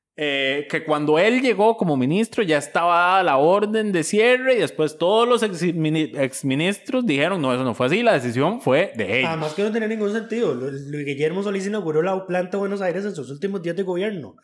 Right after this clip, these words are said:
Speaker 1: Exacto.
Speaker 2: O sea, es-, imagínate,
Speaker 1: En-
Speaker 2: inauguras la planta y dio una orden de cierre. No tiene ningún sentido.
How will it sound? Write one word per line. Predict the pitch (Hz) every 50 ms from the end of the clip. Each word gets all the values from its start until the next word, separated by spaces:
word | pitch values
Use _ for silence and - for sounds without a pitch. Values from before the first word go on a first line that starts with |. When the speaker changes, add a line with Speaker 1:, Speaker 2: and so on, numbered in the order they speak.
| - - -
Speaker 1:
Exacto. | 175 160 147 - 170 147 135 165 180 151 143
Speaker 2:
O | 143
sea, | 135 143 - -
es-, | - 151 156
imagínate, | 160 165 156 156 160 180 190 180 - 156 131 131 127 139
Speaker 1:
En- | 156
Speaker 2:
inauguras | 151 160 160 151 156 160 170 180
la | 208 208
planta | 214 220 220 226 233 240 247
y | 208
dio | 196 202 220
una | 226 208 175 147
orden | 165 180 175 214 226
de | 208 196
cierre. | - 208 214 208 165 123
No | 120 139 160 156
tiene | - 202 214 233 240
ningún | 233 220 208 220 233 233
sentido. | 240 247 233 247 - 294 285 247 151 117 -